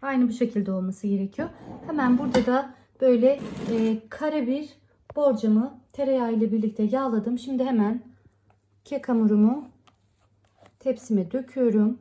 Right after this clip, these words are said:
Önceden ısıtılmış yüz seksen derece fırında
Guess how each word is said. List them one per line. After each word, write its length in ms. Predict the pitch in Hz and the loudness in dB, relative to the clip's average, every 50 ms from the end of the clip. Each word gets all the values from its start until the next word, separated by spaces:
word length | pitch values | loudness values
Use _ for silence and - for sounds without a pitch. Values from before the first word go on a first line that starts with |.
| - | -10
Önceden 540 | 269 269 269 254 254 240 226 233 220 220 220 - | -10 -6 -4 -2 -2 0 0 2 0 0 0 -2
ısıtılmış 840 | 254 - - 247 - - 226 202 196 202 226 269 - - - - _ _ - _ _ _ _ _ _ _ _ _ _ _ _ _ _ _ - | -8 -10 -10 -12 -6 -4 -2 0 2 2 2 0 -2 -6 -18 -20 _ _ -20 _ _ _ _ _ _ _ _ _ _ _ _ _ _ _ -14
yüz 100 | 269 - | -14 -8
seksen 500 | - - 254 220 - - 220 202 196 196 | -4 -2 -2 -2 -2 -2 0 2 2 2
derece 300 | 226 214 202 196 196 175 | 2 0 0 -2 -4 -6
fırında 760 | - - - 233 - 208 190 185 185 208 214 233 262 302 294 | -10 -10 -10 -4 -2 0 0 0 0 -2 -2 -2 -2 -4 -8